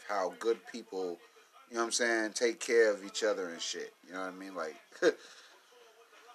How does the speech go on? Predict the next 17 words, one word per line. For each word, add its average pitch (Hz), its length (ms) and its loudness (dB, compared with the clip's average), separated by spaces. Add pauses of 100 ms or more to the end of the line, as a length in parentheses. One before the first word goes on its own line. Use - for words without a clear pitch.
(200)
we 101 100 -10
bringing 113 440 0
the 110 80 2
village 110 500 0
back 117 320 0
to 110 240 -2
it 104 140 -6
takes 117 300 -2
a 104 40 -4
village. 107 600 -2
You 104 60 -10
know 104 80 -6
what 104 60 -8
I'm 104 60 -12
saying? 113 380 -6
Like, 92 220 -2
we're, 101 120 -6